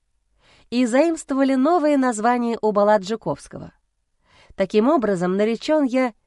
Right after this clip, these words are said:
Ивиковым журавлем, Уварова окрестили старушкой, Блудова назвали Кассандрой, Жуковского Светланой,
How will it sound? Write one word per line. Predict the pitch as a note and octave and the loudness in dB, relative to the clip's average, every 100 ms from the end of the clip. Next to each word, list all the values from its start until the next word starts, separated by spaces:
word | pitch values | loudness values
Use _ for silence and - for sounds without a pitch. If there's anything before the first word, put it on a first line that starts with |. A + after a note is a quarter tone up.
| _ _ _ _ | _ _ _ _
Ивиковым | C4+ C#4 C4 C4 B3+ B3 | 2 2 2 0 0 0
журавлем, | A#3 C4 C4 F3 C3+ - _ _ _ _ _ | 0 0 0 -2 -6 -10 _ _ _ _ _
Уварова | - G3+ G#3+ D4+ G#3 E3 | -2 2 4 4 4 0
окрестили | - F3+ - C4+ A3+ | 0 -4 -4 -2 -2
старушкой, | F3 - C#3+ D3+ F#3+ - F#3+ F3+ E3+ _ _ _ _ - | -2 -6 -6 -4 -6 -6 -8 -8 -10 _ _ _ _ -4
Блудова | G#3 D#4 E4+ G#3 | 0 2 2 0
назвали | F3+ F#3 F#3 B3+ D4 | 0 0 0 0 0
Кассандрой, | F4+ F4 - D#3 D3+ E3 E3 - _ _ _ _ _ _ | -2 -4 -2 -4 -4 -6 -8 -12 _ _ _ _ _ _
Жуковского | F3 G3 A3 D4+ E4+ - F#3+ F3 | -6 -4 -2 0 0 -2 -4 -4
Светланой, | F3 A3+ C#4+ E4 C#4+ D3+ F3 | -4 -4 -2 -2 -2 -4 -12